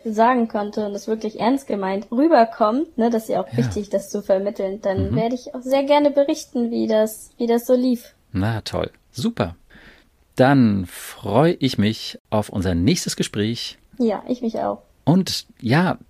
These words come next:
Speaker 2: danke dir ganz herzlich für deine Offenheit. Also ich bin mir ganz sicher, dass eine Menge Hörer das doch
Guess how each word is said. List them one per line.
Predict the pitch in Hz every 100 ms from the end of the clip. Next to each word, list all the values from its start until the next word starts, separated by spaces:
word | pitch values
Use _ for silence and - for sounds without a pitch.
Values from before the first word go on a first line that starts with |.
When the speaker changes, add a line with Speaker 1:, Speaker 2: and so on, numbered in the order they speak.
| _ -
Speaker 2:
danke | 131 180 127
dir | 123
ganz | 113
herzlich | 95 - 107
für | 95
deine | 82 90
Offenheit. | 90 95 78 85 - - - -
Also | 95 95
ich | -
bin | 127
mir | 123
ganz | 110 117
sicher, | 120 107 107 104 - _
dass | - 95
eine | 101
Menge | 101 110 151 151
Hörer | 104 110 87 92 -
das | 95 -
doch | 87 - -